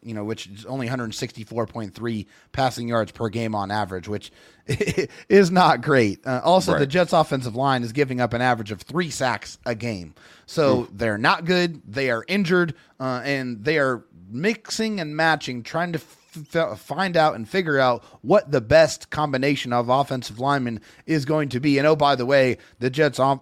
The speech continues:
Speaker 1: offense punted eleven times last week as well.
Speaker 2: <laughs>
Speaker 1: So this
Speaker 2: Yeah.
Speaker 1: is a really, really, really bad Jets o-,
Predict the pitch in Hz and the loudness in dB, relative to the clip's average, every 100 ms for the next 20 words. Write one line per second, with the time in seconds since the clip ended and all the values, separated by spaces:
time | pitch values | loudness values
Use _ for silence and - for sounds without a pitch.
0 | - 147 139 135 - 131 147 131 120 120 | 0 0 0 -2 -4 -4 -4 -2 -4 2
1 | 143 135 123 127 131 123 95 110 104 - | 0 0 -6 -6 -4 -4 -6 -4 -4 -4
2 | 117 110 101 95 107 90 - - 269 330 | -6 -6 -8 -4 -4 -4 -4 0 2 4
3 | 262 - 226 180 147 156 220 233 180 - | 4 4 0 -6 -4 2 2 2 -2 0
4 | 160 147 151 180 190 185 170 139 156 156 | 2 0 2 4 4 4 0 -2 -2 -2
5 | 117 143 151 113 117 135 147 135 143 135 | -2 -2 -2 0 2 4 4 2 -2 -2
6 | 135 139 | -4 -6